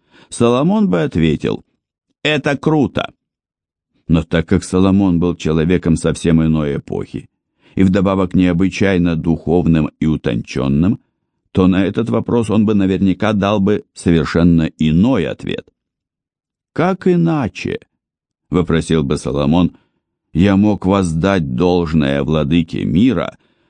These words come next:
наполняющего своей славой всю вселенную? Как иначе я мог показать всем народам мира,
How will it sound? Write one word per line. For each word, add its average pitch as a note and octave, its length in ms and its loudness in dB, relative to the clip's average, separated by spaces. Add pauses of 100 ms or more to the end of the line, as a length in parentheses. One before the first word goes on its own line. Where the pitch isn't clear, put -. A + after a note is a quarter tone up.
(140)
наполняющего G2+ 1160 2
своей E2 360 0
славой E2+ 560 0 (340)
всю G#2 240 2
вселенную? A#2 960 -2 (920)
Как C3 460 0
иначе F#2+ 560 2
я D#2 120 2
мог F2 260 0
показать D#2+ 540 0
всем E2+ 300 0
народам E2 480 0
мира, E2+ 520 0